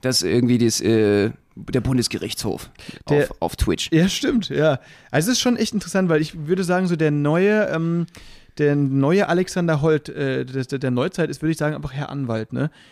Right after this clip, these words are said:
Speaker 1: Stimmt.
Speaker 2: Ähm, weil, also, es gibt ja
Speaker 1: Auf TikTok und Instagram muss man kurz erklären, ist, äh, ein Anwalt, der sich darauf fokussiert hat, sehr, sehr viele Videos hochzuladen.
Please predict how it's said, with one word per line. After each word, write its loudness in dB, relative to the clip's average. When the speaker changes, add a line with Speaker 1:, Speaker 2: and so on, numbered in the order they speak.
Speaker 1:
Stimmt. 2
Speaker 2:
Ähm, -12
weil, 4
also, 0
es -6
gibt -4
ja 4
Speaker 1:
Auf 0
TikTok 0
und 2
Instagram 2
muss 2
man 2
kurz -2
erklären, 0
ist, -6
äh, 0
ein 2
Anwalt, 2
der 2
sich -2
darauf -2
fokussiert -6
hat, -2
sehr, 0
sehr 0
viele 0
Videos 0
hochzuladen. 0